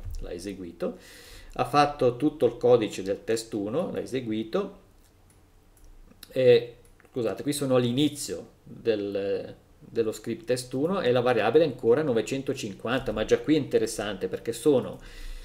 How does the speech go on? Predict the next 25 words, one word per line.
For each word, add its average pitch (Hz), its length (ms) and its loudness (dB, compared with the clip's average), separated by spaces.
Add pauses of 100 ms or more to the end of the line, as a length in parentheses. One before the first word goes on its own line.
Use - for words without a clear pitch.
(300)
sto - 260 2
eseguendo 123 960 2 (120)
questo 139 500 2
file, 117 800 -2
che 110 120 -6
è - 20 -2
un 110 80 -6
file 113 240 -2
separato 101 640 -4
da 113 120 -2
questo, 101 540 -2
ma 135 300 0
la 160 100 6
variabile 131 560 4
var 135 220 0
test - 600 -4 (920)
riporta 131 560 4
il 139 80 2
valore 123 340 6
novecentocinquanta 123 1080 0
che 147 100 -4
è 123 60 0
stato 117 200 -4
impostato 127 540 -4
dall'altro 104 760 -2